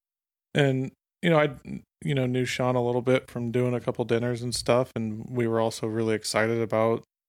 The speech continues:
Husk opening. And, uh, so Sam, uh, a friend of, longtime friend of Sam, Sam's beau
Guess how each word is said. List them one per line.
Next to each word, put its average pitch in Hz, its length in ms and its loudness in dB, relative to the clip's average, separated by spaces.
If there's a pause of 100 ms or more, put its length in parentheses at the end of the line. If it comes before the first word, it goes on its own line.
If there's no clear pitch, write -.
Husk - 340 0
opening. 120 500 -2
And, 104 280 -6 (800)
uh, 110 320 0
so 110 220 -4
Sam, 113 600 -2 (840)
uh, 123 40 -2 (360)
a 123 60 -6
friend 117 420 -2 (320)
of, 113 200 -4 (520)
longtime 123 520 0
friend 117 260 -2
of 110 160 -4 (300)
Sam, 113 440 -2 (300)
Sam's 110 400 -4
beau 117 400 2